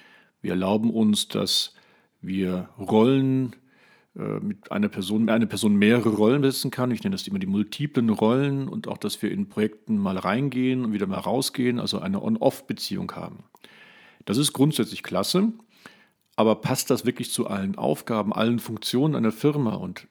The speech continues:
das bezweifle ich ja ebenfalls. Es gibt einfach bestimmte Vorgaben, wo wir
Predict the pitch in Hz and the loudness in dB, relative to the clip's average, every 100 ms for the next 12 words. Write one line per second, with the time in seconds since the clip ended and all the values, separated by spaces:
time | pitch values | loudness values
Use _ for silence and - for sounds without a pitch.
0 | _ - 110 - - - 113 127 131 123 | _ -8 -6 -6 -6 -2 -2 -2 -4 -2
1 | 147 160 117 101 90 - - - - - | -2 -2 -4 -4 -4 -4 -6 -12 -20 -20
2 | - - - _ _ - 120 180 - 139 | -20 -20 -20 _ _ -6 -2 -2 0 0
3 | 135 117 - - - 110 - 107 104 120 | 0 0 -4 -6 -8 -8 -2 2 2 4
4 | 127 127 135 156 165 151 - 139 117 113 | 2 2 0 -2 -2 -4 -10 -4 -2 0
5 | 113 113 107 107 | 2 2 2 -2